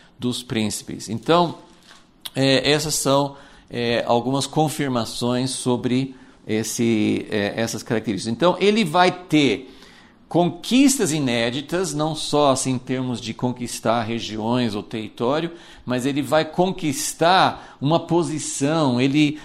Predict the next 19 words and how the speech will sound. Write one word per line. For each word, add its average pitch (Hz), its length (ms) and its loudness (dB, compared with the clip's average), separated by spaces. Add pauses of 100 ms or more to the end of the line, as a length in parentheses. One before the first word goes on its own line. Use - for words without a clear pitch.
(140)
todos 202 400 2
os, 139 240 2
os, 131 400 0
os 123 160 -4
reis, 147 560 0 (160)
todos 135 340 -2
não, 123 160 -2
mas 104 220 -4
assim, 92 240 -6
muitos 101 1000 -4
reis 127 480 -2
e, 104 240 -8 (400)
e 107 120 -8
governantes, 117 1200 0 (240)
eles 120 380 0
têm, 160 800 -2
tiveram 135 1080 0
graus 135 500 4
diferentes, 127 920 -2